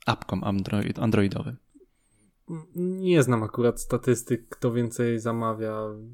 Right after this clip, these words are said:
Speaker 2: czy Apple'owcy, czy Androidowcy. Patrząc po mojej i-, Apple'owej żonie, to myślę, że jest ona naprawdę niezłym klientem pyszne P L. <laughs>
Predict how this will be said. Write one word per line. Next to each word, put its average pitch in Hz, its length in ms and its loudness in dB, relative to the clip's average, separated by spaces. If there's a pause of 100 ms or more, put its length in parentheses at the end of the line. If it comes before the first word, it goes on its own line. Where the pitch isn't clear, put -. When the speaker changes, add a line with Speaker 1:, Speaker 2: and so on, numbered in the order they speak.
(360)
Speaker 2:
czy 113 540 -6
Apple'owcy, 117 560 -4
czy 117 160 -10
Androidowcy. 113 720 -4 (220)
Patrząc 120 420 -6 (220)
po 120 100 -8
mojej 113 520 -6 (320)
i-, 113 420 -10
Apple'owej 113 480 -2
żonie, 113 360 -6 (140)
to 110 240 -10 (200)
myślę, 107 380 -12
że 107 120 -8
jest 107 220 -12
ona 104 120 -8
naprawdę 104 440 -6
niezłym 104 340 -8
klientem 101 580 -10 (280)
pyszne 110 240 -10 (120)
P 104 60 -8
L. 104 220 -8 (680)
<laughs> 196 60 8